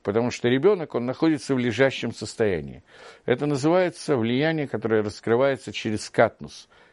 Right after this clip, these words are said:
через ма-, маленькое количество. Что я не могу встать и спастись от них, из их, от их преследования, из-за того, что влияние, которое я в результате получаю,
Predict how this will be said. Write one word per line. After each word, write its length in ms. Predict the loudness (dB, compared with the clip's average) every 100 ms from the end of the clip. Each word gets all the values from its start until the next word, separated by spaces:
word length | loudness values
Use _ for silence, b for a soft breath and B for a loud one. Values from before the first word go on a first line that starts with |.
| _
через 340 | -6 -6 -6 -10 _
ма-, 280 | -2 0 0
маленькое 600 | 2 4 4 0 -2 -2
количество. 720 | 0 -2 -2 -8 -12 -16 -20 -20 _ B B B B B B B _
Что 440 | -6 4 4 4
я 200 | 2 0
не 120 | 0
могу 240 | 2 2 -2
встать 480 | -4 6 6 6 0
и 20 |
спастись 560 | 2 2 4 0 2
от 160 | 2 0
них, 280 | -4 -6 -4
из 180 | -2 0
их, 140 | -2 -4 -6 0
от 240 | 0 0
их 160 | -4 -4
преследования, 720 | -6 -2 0 0 0 -2 -2
из-за 160 | -2 0
того, 140 | 0
что 180 | 0 0
влияние, 460 | 2 2 0 -2
которое 240 | -6 0 0
я 60 |
в 40 | 2
результате 560 | 0 -4 2 2 2
получаю, 580 | -2 -2 0 0 0 0